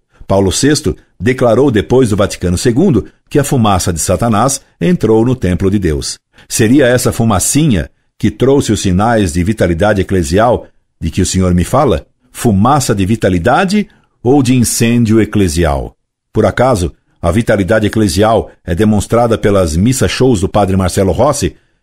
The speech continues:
que tentou cobrar dois reais de entrada em seu show, como se cobra em circo?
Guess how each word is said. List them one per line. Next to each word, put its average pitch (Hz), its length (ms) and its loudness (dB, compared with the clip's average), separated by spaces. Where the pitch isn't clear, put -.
que 107 120 -4
tentou 117 360 0
cobrar 117 440 0
dois 120 320 0
reais 113 400 2
de 107 80 0
entrada 104 580 0
em 85 100 0
seu 80 220 -4
show, 131 460 -2
como 101 200 -2
se - 120 -4
cobra 95 360 0
em 92 60 0
circo? 160 480 -2